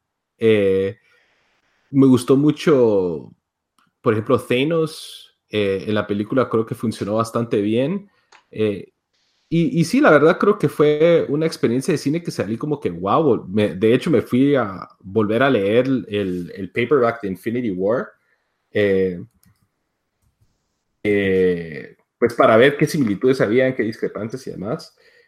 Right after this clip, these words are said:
Eh, y sí, la verdad creo que fue la mejor película, la película que más disfrut-, más disfruté del año, y la, y también creo que todas mis películas cu-,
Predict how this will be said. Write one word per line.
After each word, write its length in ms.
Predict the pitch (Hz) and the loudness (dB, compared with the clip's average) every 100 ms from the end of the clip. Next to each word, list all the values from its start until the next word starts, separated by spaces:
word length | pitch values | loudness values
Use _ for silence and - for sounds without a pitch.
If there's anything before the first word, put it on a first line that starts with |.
| _ _ - | _ _ 2
Eh, 380 | 120 113 85 - | 6 6 4 -4
y 100 | 165 | -2
sí, 160 | 269 370 | 2 4
la 120 | 254 | 4
verdad 220 | 143 226 | 4 2
creo 120 | 240 | -2
que 100 | 233 | -6
fue 140 | 175 185 | -4 -2
la 80 | 202 | 0
mejor 300 | 139 147 - | 0 0 -2
película, 680 | 147 135 190 165 120 92 71 | -6 -6 -6 -4 -4 -6 -4
la 160 | 110 - | -4 -2
película 380 | 113 120 165 | -2 0 0
que 80 | 165 | 2
más 280 | 117 131 - | 2 2 2
disfrut-, 220 | 135 120 | -2 -2
más 300 | 123 123 139 | 0 2 2
disfruté 460 | 175 170 113 110 123 | 0 -4 -4 -2 2
del 220 | 139 123 | 2 2
año, 480 | 123 180 180 180 - - | -2 -4 -4 -6 -12 -6
y 120 | 110 | -2
la, 260 | 110 101 - 98 - _ _ _ _ | 0 -2 -8 -10 -12 _ _ _ _
y 120 | 123 | -2
también 500 | 120 104 127 151 147 - - - _ _ | -2 0 4 4 2 -4 -20 -20 _ _
creo 140 | 196 | 4
que 80 | 247 | 4
todas 220 | - 165 | 4 4
mis 100 | 202 | 4
películas 460 | - 120 117 151 147 | 2 0 2 0 -2
cu-, 160 | - | -6